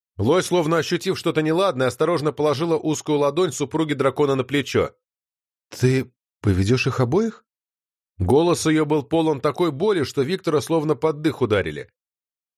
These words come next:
"Мы с тобой поведем. Ударим все вместе, можем победить. Порознь никогда". И добавил, хотя ощущал, что получается да нельзя пафосно.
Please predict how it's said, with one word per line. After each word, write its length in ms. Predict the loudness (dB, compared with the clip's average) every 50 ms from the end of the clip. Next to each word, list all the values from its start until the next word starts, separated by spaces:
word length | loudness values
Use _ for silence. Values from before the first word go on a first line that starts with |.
| _ -6
"Мы 220 | 0 2 2 2 2
с 40 |
тобой 220 | 0 0 0 0 -2
поведем. 500 | -2 -4 -6 -6 -6 -6 -8 -8 -10 -14 _ _ _ _ _ _ _ _ _ _ _ _ _ _ _
Ударим 440 | 2 2 4 4 4 4 4 2 0
все 200 | 0 0 2 2
вместе, 480 | 2 2 2 2 0 0 -2 -2 -4 -2
можем 400 | 0 0 0 0 2 0 0 0
победить. 560 | 0 0 0 0 -2 -2 -6 -8 -10 -14 _ _ _ _ _ _ _ 0
Порознь 520 | 2 2 4 4 2 2 2 0 0 0
никогда". 580 | 0 0 0 0 -2 -2 -2 -2 -2 -2 -4 _ _ _ _ _ _ _ _ _ _ _ _ _ _ _
И 140 | -2 0 0
добавил, 420 | 2 2 2 2 2 2 2 0
хотя 320 | 0 0 -2 0 0 0 0
ощущал, 500 | 0 -2 -4 -4 -4 -2 -2 0 0 0
что 160 | -2 -4 -6
получается 760 | -2 0 0 0 0 0 0 -2 -2 -2 -2 -2 -2 -2 -4 _ _ _ -6
да 220 | -2 2 4 4 4
нельзя 380 | 4 4 2 2 2 0 0
пафосно. 680 | 0 2 0 0 0 -2 -4 -6 -6 -6 -8 -8 -10